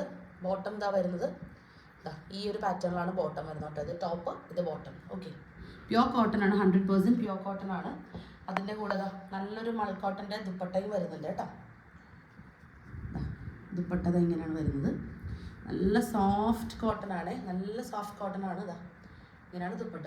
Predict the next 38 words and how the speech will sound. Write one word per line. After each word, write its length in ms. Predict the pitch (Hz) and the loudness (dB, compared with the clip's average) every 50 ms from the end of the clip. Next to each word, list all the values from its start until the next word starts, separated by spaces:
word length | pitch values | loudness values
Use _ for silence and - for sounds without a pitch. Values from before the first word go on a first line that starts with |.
| 156 | -6
വരുന്നത് 240 | 156 156 151 175 247 | -6 -6 -4 -4 -4
കേട്ടോ. 180 | 277 - 190 - - - - - - - - - - - - - - - - - - | -6 -6 -8 -8 -10 -12 -16 -18 -20 -20 -20 -20 -18 -18 -18 -18 -18 -18 -16 -12 -10
അപ്പോൾ 160 | 185 180 202 202 | -8 -6 -6 -6
ഇഷ്ടപ്പെട്ടാൽ 480 | - - 220 196 190 202 190 202 202 202 247 254 | -6 -6 -6 -6 -4 -2 2 4 4 4 4 2
നിങ്ങൾ 180 | 254 220 208 202 208 214 | 0 0 0 -2 -2 -2
വേഗം 240 | 208 202 190 190 185 190 | -2 -2 -2 -2 -2 -2
തന്നെ 140 | 190 196 220 214 | -2 -2 -4 -6
സ്ക്രീൻഷോട്ട് 540 | - - 196 185 185 185 - 185 180 180 185 | -6 -6 -4 -2 -2 -2 0 0 -2 0 0
എടുത്തോളൂ, 320 | 180 180 - 185 180 202 262 262 | 0 0 0 0 0 0 0 -2
താഴെ 220 | 233 190 175 165 - - | -2 -2 -2 -4 -4 -4
കാണുന്ന 220 | 175 175 175 185 185 | -4 -2 -2 0 0
നമ്പറിൽ 280 | 180 180 180 175 175 185 185 180 | 0 0 0 0 0 0 0 0
WhatsApp 320 | 175 160 - - 175 - 175 | -2 -4 -4 -4 -6 -6 -6
ചെയ്തോളൂ. 300 | 175 170 165 165 208 277 294 - - - - - - | -6 -4 -2 -2 0 -2 -2 -4 -10 -12 -14 -12 -8
ഇതിൻ്റെ 220 | 185 185 214 220 202 | -4 -2 0 2 2
ആക്ച്വൽ 260 | 190 190 - - 254 254 233 | 2 2 0 -2 -4 -2 -2
പ്രൈസ് 200 | 226 208 214 220 | -2 -2 -2 -2
എന്ന് 100 | 208 214 208 | -2 -2 -2
പറഞ്ഞാൽ 240 | 202 202 196 196 220 240 240 208 | 0 0 0 0 2 2 2 2
നയൻ 160 | 185 185 190 190 190 | 0 0 0 0 0
നയൻറ്റി 240 | 190 196 196 233 240 214 | -2 -2 -2 -4 -6 -6
പ്ലസ് 180 | 214 214 214 - | -6 -6 -6 -6
ഷിപ്പിംഗ് 280 | - 190 180 214 208 208 190 | -8 -8 -6 -4 -2 -2 0
ആയിരുന്നു. 200 | 180 175 190 202 | 0 0 -2 -2
നമ്മളിപ്പോൾ 300 | 190 190 190 185 190 196 208 | -2 -2 -4 -4 -6 -6 -6
കൊടുക്കുന്ന 300 | 202 190 190 196 208 214 208 | -6 -6 -6 -6 -6 -4 -4
പ്രൈസ് 180 | 196 185 185 180 | -4 -4 -6 -6
എന്ന് 120 | 202 196 | -6 -6
പറഞ്ഞാൽ 220 | 190 190 196 240 330 - - - - - - - - - - 208 | -4 -4 -2 -2 -2 -4 -4 -8 -12 -14 -16 -18 -18 -16 -12 -10
എണ്ണൂറ്റി 280 | 208 208 208 202 - 233 214 | -6 -4 -4 -2 0 0 0
അറുപതാണ് 420 | 196 185 185 185 185 175 151 156 175 | 2 2 2 0 0 0 0 -2 -2
കേട്ടോ. 160 | 175 - - - 175 | -4 -4 -4 -4 -4
എയ്റ്റ് 200 | 180 190 - - 202 | -4 -6 -6 -6 -8
സിക്സ്റ്റി 280 | 190 - - - 330 349 - | -8 -8 -8 -8 -8 -8 -6
ഫ്രീ 120 | - 190 175 170 - | -6 -6 -6 -6 -6
ഷിപ്പിംഗ് 320 | 180 165 - 170 170 170 160 | -6 -8 -8 -8 -8 -8 -6
ആണ്. 100 | 160 190 214 | -6 -6 -6
ഇഷ്ടപ്പെട്ടാൽ 440 | - - 185 175 170 165 - 160 151 | -6 -6 -6 -6 -6 -4 -6 -4 -6